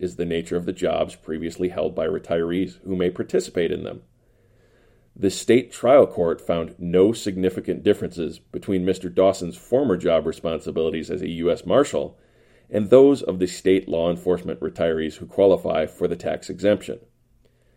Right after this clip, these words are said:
And the West Virginia Supreme Court of Appeals did not upset that finding. By submitting that Mister Dawson's former job responsibilities are also similar to those of other state law enforcement retirees who did not qualify for tax exemption,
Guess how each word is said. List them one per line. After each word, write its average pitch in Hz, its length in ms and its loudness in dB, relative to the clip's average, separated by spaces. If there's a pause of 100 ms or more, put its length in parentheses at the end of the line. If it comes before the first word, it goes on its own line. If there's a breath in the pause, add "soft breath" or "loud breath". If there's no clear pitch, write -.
(480)
And 95 140 0
the 90 80 4
West 104 300 4
Virginia 113 420 2
Supreme - 400 -2
Court 127 240 6
of 87 80 2
Appeals 82 540 2
did 90 260 -4
not 95 260 -2
upset - 500 2
that 82 180 0
finding. 85 480 -2 (840)
By 87 140 4
submitting 113 540 2
that 104 160 0
Mister 92 240 -2
Dawson's 90 480 0
former 127 480 2
job 85 320 0
responsibilities 82 880 -4 (380 soft breath)
are 85 260 -2
also 110 380 6
similar 80 400 -4
to - 100 -12
those 85 260 0
of 80 220 -6
other 107 220 4
state 85 260 -2
law 82 160 -4
enforcement 80 480 -6
retirees 85 540 -4
who 87 120 -8
did 90 360 -2
not 92 340 -4
qualify 80 520 0
for - 140 -10
tax - 340 -8
exemption, - 600 -10